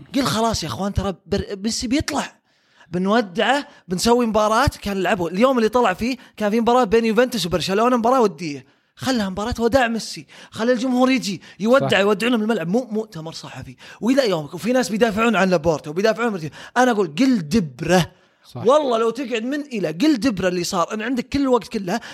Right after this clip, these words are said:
Speaker 1: بعدين يا ابن الذين، جاي حملتك الانتخابية كلها قائمة لأني بقعد ميسي، فجأة تستوعب الحين،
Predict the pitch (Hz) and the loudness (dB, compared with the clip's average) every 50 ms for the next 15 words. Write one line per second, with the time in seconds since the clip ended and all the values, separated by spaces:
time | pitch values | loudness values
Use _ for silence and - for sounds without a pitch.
0 | - - - 190 202 269 269 285 254 233 269 254 254 254 247 269 262 233 196 190 | -8 -4 -2 0 2 2 2 2 2 2 2 4 4 4 4 2 0 0 0 -2
1 | 220 220 - - - - - _ _ 156 202 285 311 311 277 220 - - - 294 | -4 -6 -8 -14 -20 -20 -20 _ _ 2 4 4 4 4 4 2 2 2 0 2
2 | 302 330 320 - - 269 262 240 233 214 202 247 247 311 320 294 - - 294 285 | 2 2 2 0 -2 -4 -2 -2 -2 -2 0 0 2 2 4 2 2 2 2 2
3 | 254 247 - 269 302 311 294 277 269 254 247 240 233 269 247 311 277 247 247 226 | 2 2 2 2 2 4 4 4 2 2 2 2 0 2 2 2 0 0 0 -2
4 | 262 311 - - 208 - - 208 220 196 - - - 277 277 233 208 190 202 190 | -4 -6 -8 -8 -6 -6 -4 -4 -4 -6 -6 -6 -2 0 0 0 0 -2 -6 -6
5 | 202 254 269 | -6 -6 -6